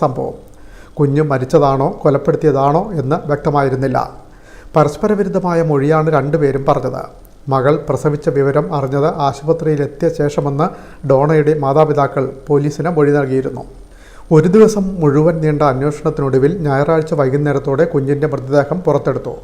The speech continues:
ജില്ലാ പോലീസ് മേധാവി ചൈത്ര തെരേസ ജോൺ, അമ്പലപ്പുഴ ഡി വൈ എസ് പി കെ എൻ രാജേഷ്, ചേർത്തല ഡി വൈ എസ് പി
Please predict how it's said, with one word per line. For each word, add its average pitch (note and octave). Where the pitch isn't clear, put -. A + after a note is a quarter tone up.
ജില്ലാ C#3+
പോലീസ് C3+
മേധാവി C3+
ചൈത്ര C#3
തെരേസ C#3
ജോൺ, C#3
അമ്പലപ്പുഴ D#3
ഡി C3+
വൈ C#3
എസ് C3
പി D3+
കെ C#3
എൻ C3
രാജേഷ്, C3
ചേർത്തല E3
ഡി D3
വൈ D3
എസ് C#3+
പി C#3